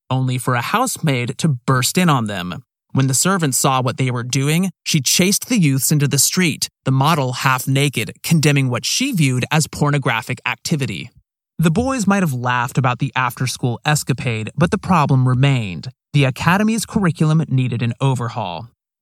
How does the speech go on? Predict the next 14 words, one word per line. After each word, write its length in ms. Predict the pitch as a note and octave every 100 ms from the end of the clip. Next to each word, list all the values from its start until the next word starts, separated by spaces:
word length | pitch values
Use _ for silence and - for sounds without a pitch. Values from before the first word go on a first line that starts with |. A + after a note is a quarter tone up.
| E3
Emboldened 640 | D3+ E3 F#3 A3+ A#3 F3+
by 120 | D#3+
the 120 | D3
downfall 520 | C3+ C#3 C#3 B2+ B2
of 120 | A#2 A#2
Diaz, 500 | D3+ C3+ G#2 E2 -
Siqueiros 640 | - G#3 G#3 A#3 A3 G#3+ F#3+
and 140 | F3
his 180 | E3 -
schoolmates 500 | - F#3 E3 A#2 -
confronted 640 | - C#3 - D#3 E3+ G3+
the 100 | G#3
administration 800 | F#3+ F#3 F3 - C3+ B2 C3 A#2+
head-on. 720 | - C#3 A#2 - A#2+ G#2+ G2+